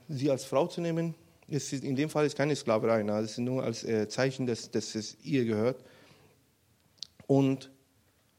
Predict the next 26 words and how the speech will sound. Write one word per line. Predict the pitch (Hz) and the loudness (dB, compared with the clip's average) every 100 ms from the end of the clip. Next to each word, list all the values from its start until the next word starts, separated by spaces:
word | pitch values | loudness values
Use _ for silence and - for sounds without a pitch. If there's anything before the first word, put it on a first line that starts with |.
| _ - | _ 6
aber | 160 151 | 8 8
Nase | 160 220 226 | 8 8 8
als | 220 165 | 6 6
Organ | 160 151 214 190 185 190 - | 4 8 8 8 4 -2 0
kommt | 196 | 2
es | 196 196 | 2 2
tatsächlich | 156 185 208 | 2 2 2
zweimal | 160 180 214 190 | 6 6 6 4
vor, | 208 151 131 147 - - _ _ _ _ - | 6 8 6 2 -10 -20 _ _ _ _ 0
wo | 156 156 | 2 4
Gott | 127 175 226 - - _ _ _ _ _ _ _ | 6 6 6 0 -12 _ _ _ _ _ _ _
seinen | - 147 151 - | 2 2 2 4
Atem | 175 214 208 151 120 - - _ _ _ _ _ _ | 6 8 6 2 0 -6 -20 _ _ _ _ _ _
reinhaucht. | - 135 135 127 101 - - _ _ _ _ _ _ _ _ _ _ | -2 0 0 0 0 -4 -20 _ _ _ _ _ _ _ _ _ _
In | - 135 | -8 -2
erster | 151 180 - 185 - - - | -2 -2 -2 -2 -4 -18 -10
Mose | 190 160 185 185 185 180 | 0 4 6 6 4 2
und | 156 143 139 135 - | 2 2 2 -4 -8
kommt | - 156 | -2 0
irgendwann | 151 160 151 143 | 2 2 2 2
noch | 139 | 0
im | 147 | -2
Propheten | 139 131 160 165 160 160 151 | -2 2 2 2 0 -2 -4
das | 143 143 | -4 -4
vor, | - 156 165 160 - - - | 4 4 4 -2 -18 -20 -2
dass, | 147 135 - - | 2 2 0 -8